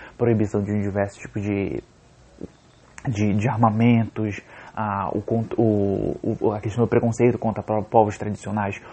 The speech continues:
ou contra minorias étnicas. Então tudo isso, né, veio advindo da Segunda Guerra Mundial.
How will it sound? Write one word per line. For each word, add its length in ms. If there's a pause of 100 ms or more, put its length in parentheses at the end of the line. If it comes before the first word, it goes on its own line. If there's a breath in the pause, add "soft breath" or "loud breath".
(120 loud breath)
ou 120
contra 360
minorias 800
étnicas. 800 (320 loud breath)
Então 140
tudo 300
isso, 300
né, 200
veio 160
advindo 400
da 100
Segunda 380
Guerra 280
Mundial. 640